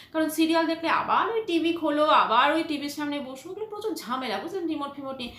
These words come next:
চ্যানেল চেঞ্জ করো, কিন্তু মোবাইলে কি হয়, হাতের মধ্যে মোবাইলেই শুয়ে দেখো, বসে দেখো, কোনো অসুবিধা নেই,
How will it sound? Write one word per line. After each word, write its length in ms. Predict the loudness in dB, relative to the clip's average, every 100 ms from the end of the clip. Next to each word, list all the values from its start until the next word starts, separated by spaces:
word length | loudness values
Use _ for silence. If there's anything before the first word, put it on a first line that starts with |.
| -20 -18 -4
চ্যানেল 300 | -2 0 -2
চেঞ্জ 280 | -4 -4 -2
করো, 180 | -2
কিন্তু 220 | -2 -2 0
মোবাইলে 500 | 2 4 4 4 0
কি 120 | -2
হয়, 160 | -2
হাতের 340 | 0 2 2 0
মধ্যে 180 | 0 -2
মোবাইলেই 500 | 2 2 2 0 0
শুয়ে 220 | 0 2
দেখো, 260 | 0 -2
বসে 220 | -4 -4 -4
দেখো, 200 | -4 -4
কোনো 160 | -4
অসুবিধা 440 | -6 -4 -4 -2 -2
নেই, 160 | -6